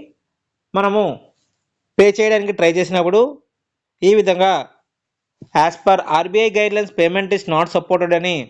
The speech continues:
వస్తుంది. ఈ విధంగా వచ్చిన కరెంట్ బిల్లులో ఉన్నటువంటి క్యూఆర్ కోడ్ సహాయంతో మనము కరెంట్ బిల్లును పే చేయవచ్చు. ఈ వీడియోలో మనము ఎలక్ట్రిసిటీ బిల్‌పై ఉన్నటువంటి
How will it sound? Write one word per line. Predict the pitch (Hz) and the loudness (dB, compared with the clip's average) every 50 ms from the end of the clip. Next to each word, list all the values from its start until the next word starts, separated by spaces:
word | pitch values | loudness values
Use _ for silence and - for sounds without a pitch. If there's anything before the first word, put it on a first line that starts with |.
| _ | _
వస్తుంది. | 135 135 135 - 160 151 156 180 220 330 320 - _ _ _ _ _ _ _ _ _ _ _ _ _ _ _ _ _ _ _ _ _ _ _ | -10 -6 -4 -2 -2 0 0 -2 -2 -2 -6 -12 _ _ _ _ _ _ _ _ _ _ _ _ _ _ _ _ _ _ _ _ _ _ _
ఈ | 175 190 | -2 0
విధంగా | 190 180 202 202 214 214 190 156 120 - - | 0 0 2 0 0 0 0 0 -4 -8 -8
వచ్చిన | 143 143 143 - 175 190 214 269 302 - _ _ _ _ _ _ _ _ _ _ _ _ _ _ _ _ _ _ _ - | -6 -6 -4 -4 -4 -4 -4 -4 -6 -12 _ _ _ _ _ _ _ _ _ _ _ _ _ _ _ _ _ _ _ -2
కరెంట్ | 185 175 185 196 214 220 | -2 0 0 -2 -4 -4
బిల్లులో | 208 208 226 220 220 220 220 226 220 - 165 | -2 -2 -2 0 0 2 2 2 2 0 -2
ఉన్నటువంటి | 180 185 185 202 190 196 185 185 175 185 208 226 240 233 - - | -6 -4 -2 0 0 0 -2 -4 -4 -6 -4 -4 -6 -8 -12 -4
క్యూఆర్ | - 180 190 196 208 214 208 | 0 2 2 4 2 0 0
కోడ్ | - 214 214 214 - | 0 0 0 0 0
సహాయంతో | - 160 - - 190 196 196 190 190 175 196 196 | -2 -2 0 0 0 0 0 -2 -2 -2 -2 -2
మనము | 190 180 170 170 175 180 190 180 151 123 - - _ _ _ _ _ _ _ _ _ _ _ _ _ _ _ _ _ _ _ _ _ _ _ _ _ _ _ _ _ _ _ - | 0 -2 -4 -4 -4 -2 -2 -2 -2 -4 -6 -12 _ _ _ _ _ _ _ _ _ _ _ _ _ _ _ _ _ _ _ _ _ _ _ _ _ _ _ _ _ _ _ -4
కరెంట్ | 170 170 185 190 190 | -2 -2 -2 -4 -4
బిల్లును | 208 196 190 190 196 185 156 127 - - | -4 -4 -4 -4 -4 -6 -6 -8 -8 -2
పే | - 165 165 160 | 0 0 0 0
చేయవచ్చు. | - 180 180 175 175 165 151 - - 220 247 285 320 - _ _ _ _ _ _ _ _ _ _ _ _ _ _ _ _ _ _ _ _ _ _ _ _ _ _ _ _ _ _ _ _ _ _ _ _ _ _ _ 170 | 0 0 0 2 2 0 0 0 0 0 0 0 -4 -10 _ _ _ _ _ _ _ _ _ _ _ _ _ _ _ _ _ _ _ _ _ _ _ _ _ _ _ _ _ _ _ _ _ _ _ _ _ _ _ 2
ఈ | 190 202 | 4 4
వీడియోలో | 202 190 220 220 220 | 4 4 4 2 0
మనము | 214 202 196 196 202 202 175 | 0 -4 -4 -4 -4 -4 -4
ఎలక్ట్రిసిటీ | 160 170 170 185 190 185 214 196 214 214 185 | -4 -4 -4 -4 -4 -4 -2 0 0 0 0
బిల్‌పై | 170 190 190 175 - - 196 202 190 | 2 0 0 0 -2 -2 -2 -2 -2
ఉన్నటువంటి | 185 175 175 185 185 180 175 175 175 | -2 -4 -4 -2 -2 -2 -2 -2 -4